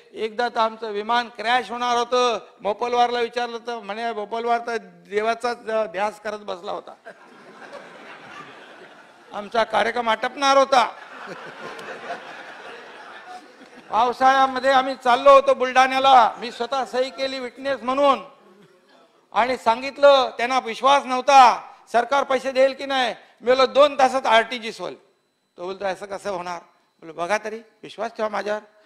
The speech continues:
मी विटनेस म्हणून सही केली, विमानात बसलो, इकडे आलो, तो सरदारजी पायलट होता, त्यांनी ते घुसवला त्या ढगामध्ये.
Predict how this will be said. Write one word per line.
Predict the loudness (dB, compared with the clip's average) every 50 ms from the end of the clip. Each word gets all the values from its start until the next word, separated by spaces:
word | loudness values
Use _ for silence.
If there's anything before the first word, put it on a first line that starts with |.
| _ _ _ _
मी | -8 -6 -4
विटनेस | -4 -4 -6 -8 -8 -8 -8
म्हणून | -8 -12 -12 -12 -12
सही | -12 -10 -10 -10
केली, | -10 -14 -18 -18 -20 _ _ _ _ _ _ _ _ _ _ _ _ _ _ _ _ _ _ _ _ _ _ _ _ _ _ _ -20
विमानात | -14 -8 -6 -4 -4 -4 -6
बसलो, | -6 -10 -10 -10 -12 -14 -14 -14 -16 -20 -20 _ _ _ _ _ _ _ _ _ _ _ _ _ _ _ _ _ -16
इकडे | -8 -4 0 2
आलो, | 4 4 4 2 0
तो | -2 -4 -4
सरदारजी | -2 -4 -4 0 -2 -2 -2 -2 -8
पायलट | -4 0 2 2 4 4 2 0 0
होता, | -4 -2 -2 -4 -4 -6 -14 _ _ _ _ _ _ -8
त्यांनी | -8 -8 -6 -8 -8
ते | -2 0 0 0
घुसवला | 0 -4 -10 -2 0 0 2 2 2
त्या | 2 0 -2
ढगामध्ये. | -4 -2 -2 0 4 6 4 4 4 0 -4 -4 -4 -4 -6